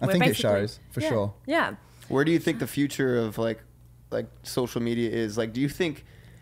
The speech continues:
Speaker 3: 'cause it's saturated more than ever now, right?
Speaker 1: Yes.
Speaker 3: And obviously you got in at the right time on Instagram. I
Speaker 2: Mm-hmm.
Speaker 3: got in at the right time with the vlogs and Instagram. Right place, right time. It's
Speaker 2: Yeah.
Speaker 3: like,
Speaker 1: Mm.
Speaker 3: how the fuck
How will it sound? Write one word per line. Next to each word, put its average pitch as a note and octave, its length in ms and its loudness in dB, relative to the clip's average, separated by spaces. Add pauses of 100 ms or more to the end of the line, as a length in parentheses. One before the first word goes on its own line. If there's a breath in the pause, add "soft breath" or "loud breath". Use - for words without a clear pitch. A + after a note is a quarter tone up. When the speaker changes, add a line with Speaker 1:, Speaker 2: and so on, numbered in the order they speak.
(400 loud breath)
Speaker 3:
'cause C#3+ 160 0
it's C#3+ 100 -2
saturated C#3+ 480 2
more A#2 220 2
than G#2+ 100 0
ever G2+ 180 -2
now, F#2+ 220 -6
right? A2 220 4
Speaker 1:
Yes. A#2+ 200 -2
Speaker 3:
And A2+ 240 -4
obviously A2+ 520 -2
you A2+ 180 -2
got A2+ 220 2
in A2+ 80 0
at G#2+ 80 -4
the A2 80 -2
right G#2+ 180 -2
time G#2+ 240 -4
on G#2+ 80 -4
Instagram. G#2+ 560 -4
I A2+ 120 0
Speaker 2:
Mm-hmm. - 40 0
Speaker 3:
got A2+ 160 4
in A2+ 100 0
at G#2+ 60 -2
the G#2+ 80 -2
right A2 180 -2
time G#2+ 280 -4
with G#2 160 -8
the G2+ 80 -6
vlogs A2+ 560 2
and G#2+ 100 -2
Instagram. G#2+ 680 -4 (920 loud breath)
Right C3+ 180 4
place, C3 240 2
right G#2+ 160 2
time. G#2+ 380 0
It's G#2 140 -4
Speaker 2:
Yeah. A2 60 2
Speaker 3:
like, G2+ 220 -2
Speaker 1:
Mm. A2 220 2
Speaker 3:
how A#2 220 2
the A#2+ 80 -2
fuck A#2 480 0